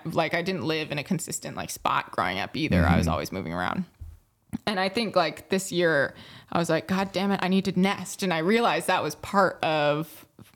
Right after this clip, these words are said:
Speaker 1: like, my, it was so draining on my willpower.
Speaker 2: Yeah.
Speaker 1: And, like, when I won Western, like, because I was teaching and because I had this schedule, like, I just showed up. I didn't have to think about it
Speaker 2: Yeah.
Speaker 1: and leave, even though I was, like, broke all the time. I was all in. I, I was, like,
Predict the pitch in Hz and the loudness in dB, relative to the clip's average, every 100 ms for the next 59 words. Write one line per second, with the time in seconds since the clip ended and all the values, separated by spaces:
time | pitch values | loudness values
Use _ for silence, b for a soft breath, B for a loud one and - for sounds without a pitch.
0 | - - 143 127 160 147 160 165 - - | -8 -2 0 0 -2 -2 -2 -2 -4 -8
1 | - 175 165 165 151 156 143 98 90 85 | -2 0 0 0 -2 -2 -2 -2 -2 0
2 | 85 - - - - 202 92 82 71 67 | 0 0 0 0 0 2 2 4 0 -4
3 | B - 220 214 233 214 208 190 185 254 | B -2 -2 0 0 0 0 2 0 0
4 | 196 165 165 160 - 208 170 160 151 - | -2 0 -2 -2 -4 0 2 0 -2 -6
5 | 175 165 156 143 160 - 160 156 147 196 | -4 -2 -2 0 -2 -2 -6 -4 -2 0
6 | 156 185 - - - - 180 151 143 143 | 0 0 -2 -2 -4 -2 -2 -2 -2 0
7 | 139 147 - B B B B B _ _ | 0 -2 -8 B B B B B _ _
8 | - 165 165 - 175 165 160 156 156 160 | -2 0 -2 0 0 2 2 0 0 0
9 | 196 - - 170 - 57 - - 151 104 | 0 -2 -4 -2 0 0 0 -2 2 2
10 | 87 65 170 160 160 180 165 160 160 165 | 2 2 -2 -2 0 0 0 0 0 2
11 | 160 160 156 147 147 - 185 175 175 165 | 2 2 0 -2 0 4 4 6 4 4
12 | - 165 160 151 156 175 165 - 170 156 | 2 2 2 0 0 -2 -2 4 6 6
13 | - - 67 85 - 190 190 170 | 4 -2 -4 -2 0 0 -2 -4